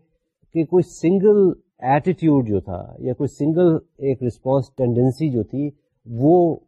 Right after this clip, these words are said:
کنٹرول نہیں کرتی تھی انسان کی چوائسز کو۔ But there were، you know، different sets of attitude جن کی وجہ سے people were making different kind of choices۔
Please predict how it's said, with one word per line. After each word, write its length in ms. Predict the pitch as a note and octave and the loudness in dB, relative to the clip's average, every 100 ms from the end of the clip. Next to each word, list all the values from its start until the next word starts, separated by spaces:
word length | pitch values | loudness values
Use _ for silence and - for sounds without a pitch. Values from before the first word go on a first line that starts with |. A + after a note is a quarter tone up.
| _ _ | _ _
کنٹرول 420 | C3+ A#2 C3 B2 | -8 -2 0 0
نہیں 140 | A#2+ A#2+ | 0 -2
کرتی 400 | A2+ G2 - G2+ | -4 -6 -8 -12
تھی 320 | - G#2 G2+ - _ | -8 -8 -8 -12 _
انسان 520 | A2+ G#2 - G#2+ G#2 | -10 -10 -4 -4 -2
کی 120 | G2+ G#2+ | -4 -6
چوائسز 520 | - F2 - F2 - | -4 -6 -6 -14 -18
کو۔ 120 | _ _ _ - | _ _ _ -12
But 100 | G#2+ | -10
there 200 | G2+ A2 | -4 -4
were، 220 | G#2+ B2 C#3+ _ _ B2+ | 0 -2 -2 _ _ -8
you 120 | C#3 | -6
know، 160 | C#3+ C#3 _ _ _ _ _ B2 | -6 -8 _ _ _ _ _ -6
different 360 | B2 C#3 D#3+ | -4 0 -2
sets 460 | C3 _ D#3+ - E3 | -4 _ -6 -4 -6
of 180 | A#2+ G2+ | -4 -6
attitude 460 | G#2 F#2 G2+ G2 | -8 -10 -6 -6
جن 160 | G2 G2+ | -6 -8
کی 140 | G#2 | -6
وجہ 220 | F2+ F2+ G2 | -2 -2 -2
سے 140 | C#3 | -4
people 420 | C#3 A2 G2+ G#2 G2+ | -6 -8 -8 -6 -2
were 160 | G#2+ F#2+ | -2 -2
making 240 | F#2 G2+ | -6 -8
different 320 | F#2 - G2 - | -12 -10 -10 -8
kind 100 | F#2+ | -10
of 120 | G#2 - | -10 -6
choices۔ 280 | B2+ - | -6 -6